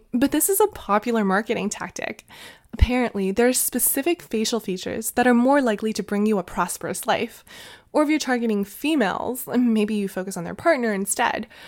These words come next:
by selling them a 旺夫脸, roughly translated as a face that gives your husband a prosperous life.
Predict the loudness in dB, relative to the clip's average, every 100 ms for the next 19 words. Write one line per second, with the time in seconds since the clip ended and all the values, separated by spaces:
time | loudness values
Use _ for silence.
0 | -8 -2 0 4 4 6 4 2 0 0
1 | 0 0 2 2 2 -2 -6 -2 0 0
2 | -4 -8 -14 _ -2 -2 0 -4 -4 -2
3 | -2 -2 0 -2 -2 -4 -4 -6 -6 -8
4 | -4 -4 -2 -4 -6 -6 -6 -4 -4 -8
5 | -12 -4 -2 -2 -4 -4 -6 -10 -4 -4
6 | -2 -6 -8 -6 -6 -6 -8